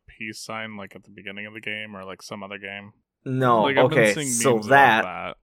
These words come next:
Speaker 1: that. I don't know what that
Speaker 2: that
Speaker 1: means, but I've seen it popping around.
Speaker 2: So Tyreek Hill, who is a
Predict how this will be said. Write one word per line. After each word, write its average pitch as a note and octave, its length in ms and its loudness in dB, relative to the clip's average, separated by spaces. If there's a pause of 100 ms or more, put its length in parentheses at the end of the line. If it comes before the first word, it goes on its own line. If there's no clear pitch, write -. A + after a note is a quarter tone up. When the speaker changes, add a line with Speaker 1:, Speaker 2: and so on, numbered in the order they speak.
(240)
Speaker 1:
that. B2+ 80 -10
I B2 40 -4
don't D3 140 0
know C#3+ 120 2
what C3 80 4
that A#2 180 4
Speaker 2:
that - 80 -4
Speaker 1:
means, G#2 400 -6
but G2 280 -8
I've G#2 140 -12
seen A2+ 240 -10
it G#2+ 220 -12
popping G2 260 -10
around. F#2+ 300 -10
Speaker 2:
So A#2+ 960 2 (400)
Tyreek D3 440 4
Hill, A2 440 0 (120)
who A2+ 120 -6
is G2+ 120 -8
a G2 320 -2